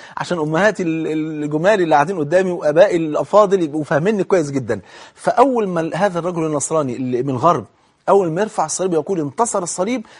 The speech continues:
هيجي مسلم فيقتله، فيجتمع النصارى فيقتلون هذا المسلم،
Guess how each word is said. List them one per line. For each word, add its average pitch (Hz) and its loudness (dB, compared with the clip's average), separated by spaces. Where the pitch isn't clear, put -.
هيجي 202 -2
مسلم 233 -2
فيقتله، 196 -2
فيجتمع 190 0
النصارى 214 0
فيقتلون 185 -2
هذا 196 2
المسلم، 160 -4